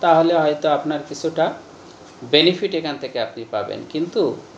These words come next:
আপনি যদি এক জেলা থেকে আর এক জেলায় বা আপনার জেলা থেকে, আহ, দূরের কোনো জেলায় বা, আহ, বিভাগে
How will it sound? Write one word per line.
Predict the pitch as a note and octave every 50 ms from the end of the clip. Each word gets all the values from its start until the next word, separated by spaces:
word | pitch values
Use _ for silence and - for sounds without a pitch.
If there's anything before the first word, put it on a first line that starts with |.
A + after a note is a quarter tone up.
| - - - - - - -
আপনি | - C#3 C#3 - - D#3+ D3+
যদি | D3 D#3 D3+ D3 D3+
এক | D3 D3 D3 D3+ D3 C#3+ C3+ C3+
জেলা | C#3 C#3 D3 D3+ D3 D3 D3 D3 -
থেকে | D#3 D3+ - - D3+ D3
আর | C#3 C3+ C3+
এক | C#3 C#3 C3+ C3+ C3+
জেলায় | C#3+ C#3 C#3 C3+ C3+ C3 B2+
বা | C3 C3+ B2+
আপনার | B2+ - - C#3 C3+ C3 B2+ B2
জেলা | C3 B2+ C3 C3+ C3+
থেকে, | - D3+ C3+ - D3 C3+ C3 C3 - - - - - - - - - - - -
আহ, | C3+ B2+
দূরের | A#2+ A#2 C3+ C#3+ D3 C#3+ D3+ D3 D3
কোনো | D3 D3+ C#3+ C#3 C#3 C3
জেলায় | A#2+ B2+ B2+ B2+ C3 B2+ B2 A#2 - - - - - - - - - - - - - - -
বা, | - B2 A#2 B2+ A#2+ A#2+ A#2+ A#2+ A#2+ A#2+ A#2+ - - - - - - - - -
আহ, | A#2 A#2+ A2+ A2
বিভাগে | C3+ C#3 C#3+ C#3+ D#3 D#3 D#3 D3 D3 D3 C#3 C3 B2 A#2+